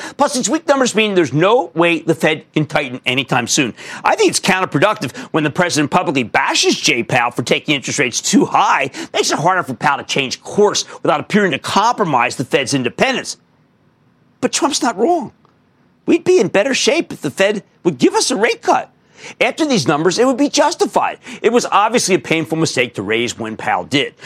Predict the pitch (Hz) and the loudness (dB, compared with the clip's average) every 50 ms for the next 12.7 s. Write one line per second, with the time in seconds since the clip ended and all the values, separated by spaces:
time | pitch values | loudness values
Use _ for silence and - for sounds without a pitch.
0 | - - - 151 165 160 156 156 165 208 285 294 285 254 - 170 - - 160 151 | -20 -4 0 0 2 2 2 2 2 2 2 2 2 0 0 -2 0 0 0 0
1 | 131 139 123 127 160 160 - - - - - 123 165 170 120 98 80 - _ _ | 0 0 0 0 0 -2 -2 -8 -8 -2 0 0 0 0 -2 -4 -8 -12 _ _
2 | _ _ - 202 190 208 202 185 175 147 - 156 147 - 180 185 - 143 104 - | _ _ 0 2 4 4 2 2 0 0 0 0 2 2 0 0 -2 -4 -4 0
3 | - 175 165 131 151 135 139 135 147 147 143 143 127 120 110 131 131 120 - - | 0 0 0 0 -2 0 2 2 2 2 0 0 -2 0 0 0 -2 -2 -4 -4
4 | - - 175 170 170 180 175 - - 220 240 262 302 294 - - - 190 180 180 | -2 -2 0 0 2 0 0 0 0 0 0 2 0 0 0 2 0 0 0 2
5 | 175 196 226 208 151 123 - - - 240 - - 185 180 165 - - - 180 170 | 2 2 2 0 -2 -4 -6 -8 -12 -6 -4 0 0 0 0 0 0 0 0 0
6 | 160 139 - 170 156 147 117 110 135 147 143 - - 135 104 95 95 - - _ | -2 -2 -2 -2 0 0 0 0 0 0 0 0 -2 -2 -4 -4 -8 -12 -14 _
7 | _ _ _ - - - _ _ 277 349 466 285 294 247 - - 196 180 170 147 | _ _ _ -20 -20 -20 _ _ 2 2 2 2 2 0 2 0 0 2 2 2
8 | 147 131 - - 131 - - 139 123 120 113 113 101 113 113 107 101 85 - _ | 0 0 -2 -4 -6 -2 -2 -2 -2 0 -4 -4 -2 0 0 0 0 -2 -6 _
9 | _ _ _ _ _ _ _ _ - 226 - - - - - 294 269 262 - 262 | _ _ _ _ _ _ _ _ -6 -4 -4 -6 -8 -2 -2 0 0 0 -2 -2
10 | - - 247 - - 165 156 - - 165 156 143 - 143 - - 143 135 - - | -2 -2 -4 0 0 -2 -2 0 0 0 0 0 0 -4 -2 0 0 0 0 0
11 | 139 135 135 123 - - 131 113 113 113 98 - - 175 202 208 180 131 117 101 | 0 0 0 0 -2 -4 -4 -4 -4 -6 -6 -2 0 0 2 2 0 -2 -4 -2
12 | 101 117 117 - - 147 147 165 156 - - - - | -2 -4 -4 -2 -2 0 2 2 0 0 -4 -10 -14